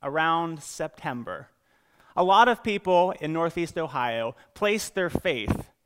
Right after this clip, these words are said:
in the Cleveland Browns. Uh, they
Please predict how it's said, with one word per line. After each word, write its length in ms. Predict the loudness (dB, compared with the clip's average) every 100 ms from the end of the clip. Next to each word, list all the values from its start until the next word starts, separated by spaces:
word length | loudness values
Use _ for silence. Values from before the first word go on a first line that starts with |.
| -14
in 140 | -12
the 80 | -12
Cleveland 380 | -12 -16 -14 -12
Browns. 380 | -12 -12 -20 -20 _ _ -20 -20 -20 -6
Uh, 420 | -2 -2 -2 -8 -14 -20 _ _
they 460 | 2 6 6 4 -4